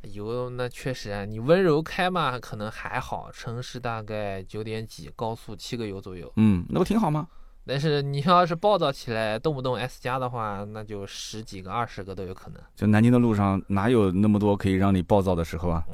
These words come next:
Speaker 1: 山路嘛，对不对？而且我经常开高速，对不对？
Speaker 2: 啊，行，那，那买这个车到现在遇到哪些问题呢？前一段时间你不是跟我请假吗？说要修车，你都是修了啥呢？都是？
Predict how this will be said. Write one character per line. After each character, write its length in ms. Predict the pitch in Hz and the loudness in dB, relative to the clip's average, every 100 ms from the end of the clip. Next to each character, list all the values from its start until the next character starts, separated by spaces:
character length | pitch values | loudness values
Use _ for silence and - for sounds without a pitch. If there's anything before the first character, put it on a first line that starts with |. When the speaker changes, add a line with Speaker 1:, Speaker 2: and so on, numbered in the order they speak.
| 113 | 4
Speaker 1:
山 180 | 90 92 | 4 4
路 160 | 143 131 | 4 4
嘛， 200 | 120 117 | 2 0
对 100 | 120 | -2
不 60 | |
对？ 240 | 120 117 107 | -2 0 0
而 160 | 113 | -2
且 100 | 131 | -2
我 160 | 123 113 | -2 -2
经 160 | 123 123 | -4 -4
常 140 | 120 | -6
开 160 | - 120 | -4 -2
高 180 | 120 | -2
速， 160 | 120 120 | -2 -4
对 100 | 104 | -8
不 80 | 92 | -8
对？ 200 | 78 64 - - | -10 -10 -10 -4
Speaker 2:
啊， 360 | - 87 82 90 - | 2 2 2 0 -2
行， 240 | 87 90 | 0 0
那， 160 | - - | 4 4
那 180 | 180 180 | 6 6
买 160 | 135 | 8
这 60 | 135 | 6
个 80 | 165 | 6
车 120 | 160 | 8
到 120 | 156 | 6
现 120 | 151 | 6
在 180 | 151 143 | 4 4
遇 80 | 139 | 4
到 120 | 139 | 4
哪 80 | 107 | 4
些 80 | 104 | 4
问 140 | 131 | 2
题 100 | 113 92 | 2 0
呢？ 140 | 92 - - - | -2 -8 -20 -10
前 160 | - 151 | -2 2
一 40 | |
段 160 | 208 175 | 4 4
时 80 | 147 | 4
间 120 | 160 | 2
你 60 | |
不 80 | 135 | 2
是 80 | 139 | 2
跟 100 | 151 | 2
我 80 | 160 | 2
请 180 | - 98 | 2 6
假 200 | 147 131 | 6 8
吗？ 160 | 104 | 4
说 140 | 107 135 | 4 4
要 80 | |
修 200 | 107 143 | 6 4
车， 240 | 135 135 135 | 4 4 4
你 100 | 101 | 2
都 120 | 117 | 2
是 140 | 143 135 | 2 2
修 200 | - 139 | 2 2
了 60 | |
啥 140 | 127 87 | 2 0
呢？ 200 | 107 120 | 0 0
都 100 | 107 | 0
是？ 220 | 98 | -2